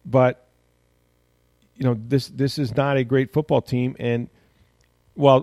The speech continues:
while Tom's numbers are okay in terms of, like, touchdowns to interceptions, he's only thrown one interception this year. Here are the things that have really crippled the offense. And I guess if there's good news, if you're somebody who thinks that Luke Goedeke,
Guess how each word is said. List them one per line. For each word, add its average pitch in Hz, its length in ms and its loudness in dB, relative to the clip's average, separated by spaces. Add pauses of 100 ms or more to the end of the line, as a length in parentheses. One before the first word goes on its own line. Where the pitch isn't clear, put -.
while 127 160 2
Tom's 156 440 -2
numbers 147 460 0
are 131 180 -2
okay 175 800 -2 (480)
in 131 160 0
terms 135 320 0
of, 117 100 -4
like, 117 240 -2
touchdowns 127 520 -2
to 127 60 -2
interceptions, 123 440 -2
he's 120 140 -4
only 127 140 0
thrown 120 220 -2
one 127 160 0
interception 120 600 -2
this 113 220 -4
year. 139 320 -2 (600)
Here 269 320 2
are 320 140 0
the 247 120 0
things 165 640 -4 (600)
that 151 180 6
have 139 140 0
really 156 240 2
crippled 156 500 -2
the 120 140 0
offense. 101 680 -4
And 131 340 0 (160)
I 135 100 0
guess 220 280 -2
if 175 120 0
there's 156 240 0
good 170 280 0
news, 170 260 -2
if 123 160 -4
you're 151 140 0
somebody 147 480 -2
who 127 100 0
thinks 139 380 -6
that 120 320 -2 (340)
Luke 135 240 2
Goedeke, 135 680 -2